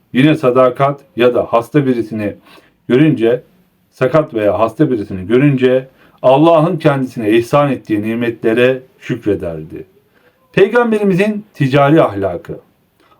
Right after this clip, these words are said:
O herkes gibi alışverişte bulunur, çarşı pazar dolaşırdı. Kendisine peygamberlik gelmeden önce de ticaretle uğraşıyor, onun doğrultus-, doğruluğuna, dürüstlüğüne hayran kalıyorlardı.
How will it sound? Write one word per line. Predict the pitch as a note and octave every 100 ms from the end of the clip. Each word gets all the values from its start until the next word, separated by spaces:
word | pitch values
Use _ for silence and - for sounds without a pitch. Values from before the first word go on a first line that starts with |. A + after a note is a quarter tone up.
| _
O | C#3+ E3+ F3+ -
herkes | D#3 F#3+ E3+ C#3 A2
gibi | G#2+ G2
alışverişte | G#2 A2 - A#2 A#2 C3+
bulunur, | A#2+ A2 G#2 B2+ - - _ _ -
çarşı | F3 E3+ F3+
pazar | C#3+ B2+ C#3 B2
dolaşırdı. | G2+ F#2+ - F#2+ E2+ D#2 - _ _ _
Kendisine | - F#3 G#3+ E3+ G3+ G3
peygamberlik | E3 D#3 D#3+ E3+ E3+ D#3+ -
gelmeden | D#3+ G3+ D#3 B2
önce | G#2+ F#2+ F2+
de | B2 D#3
ticaretle | D3+ C3 C3+ C#3+ D3+ -
uğraşıyor, | F#2+ F2 - A2+ C#3+ E3 - _ _ _ _
onun | C#3 F3 A3 F#3+
doğrultus-, | C3+ A2+ G#2 G#2 G#2 - _ _
doğruluğuna, | B2 A#2 A2 G#2 G#2 A2 D3+ D#3 _ -
dürüstlüğüne | B2 D3+ - E3+ F3+
hayran | C3 C3 C#3+ D3
kalıyorlardı. | - G#2 G2 F2 E2 D#2+ -